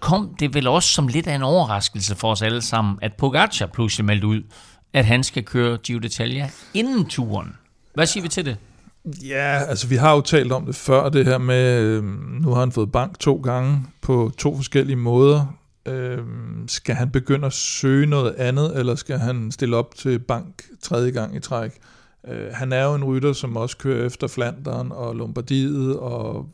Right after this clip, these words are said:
Speaker 2: og, og vil godt nærmest vinde alle former for cykelløb. Så på den måde ligger det jo egentlig okay i tråd med det her med at forsøge andre ting, altså vil, vil vinde andre ting, hvor Jonas går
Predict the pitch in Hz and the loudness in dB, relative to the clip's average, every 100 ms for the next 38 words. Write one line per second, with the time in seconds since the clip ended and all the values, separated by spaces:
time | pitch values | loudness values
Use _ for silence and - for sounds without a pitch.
0 | 302 127 131 123 127 123 123 131 120 127 | -8 -8 -4 -6 -4 0 0 0 -4 -2
1 | 131 127 117 117 127 131 127 127 - 131 | -2 -2 -2 -2 -2 -2 -2 -4 -2 -2
2 | 131 139 - - - - - 123 123 165 | -2 -4 -8 -20 -20 -10 -4 0 4 4
3 | 151 143 139 131 123 120 151 151 147 127 | 6 4 4 2 2 0 0 -2 2 2
4 | 131 143 131 123 - 143 143 131 123 120 | 2 2 0 -2 2 2 4 0 0 0
5 | 127 113 113 120 110 - - - - - | -2 -4 -4 -4 -6 -10 -20 -14 -8 -2
6 | 127 113 117 139 170 139 127 123 123 117 | 0 0 -2 -4 -4 -4 -6 -4 -4 -4
7 | 113 120 120 113 120 143 151 123 135 127 | -2 -2 0 -2 0 0 -2 -2 -4 -4
8 | 135 135 120 117 117 123 - 120 - | -6 -2 -2 0 -2 -4 -4 -6 -6